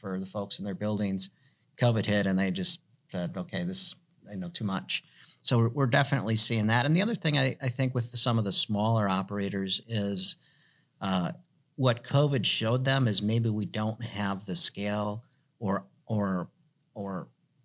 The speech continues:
over management oversight or sophistication that maybe we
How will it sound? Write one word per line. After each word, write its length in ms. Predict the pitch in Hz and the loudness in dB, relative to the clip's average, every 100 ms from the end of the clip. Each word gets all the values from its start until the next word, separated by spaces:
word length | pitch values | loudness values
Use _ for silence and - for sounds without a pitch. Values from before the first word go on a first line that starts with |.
| _ | _
over 400 | 127 127 123 110 110 - | 0 2 4 0 -2 -4
management 600 | 131 131 131 123 127 117 | 0 4 4 4 2 2
oversight 680 | 117 120 113 - 110 117 120 - | -2 -2 -4 -4 -2 -4 -6 -6
or 100 | 113 | -2
sophistication 960 | - 123 135 - 107 120 123 - 107 | -2 0 -2 -4 -4 -2 0 0 0
that 160 | 101 113 | -2 0
maybe 300 | 117 120 104 | 0 2 0
we 300 | 104 95 | -2 -4